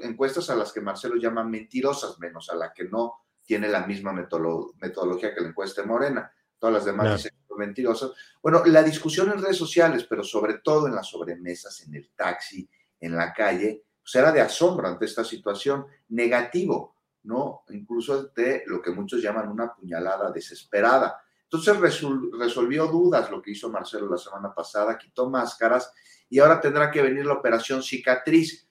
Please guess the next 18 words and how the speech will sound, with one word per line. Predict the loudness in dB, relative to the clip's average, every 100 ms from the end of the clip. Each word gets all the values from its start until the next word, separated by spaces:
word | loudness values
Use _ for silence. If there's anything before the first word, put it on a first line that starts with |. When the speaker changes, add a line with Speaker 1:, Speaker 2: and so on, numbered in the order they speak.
| _ -10
Speaker 1:
porque | -4 0
no | 2 0
creo, | 2 2 2
a | -2
reserva | -4 -2 0
de | 0
lo |
que | -2
ustedes | -2 0 0
opinen, | -4 -6 -6 -8
que | -8
Marcelo | -8 -6 -4 -4
se | -4 -4
vaya | -2 -2
a | -4
ir | -6
de | -6
Morena. | 0 2 2 0 -6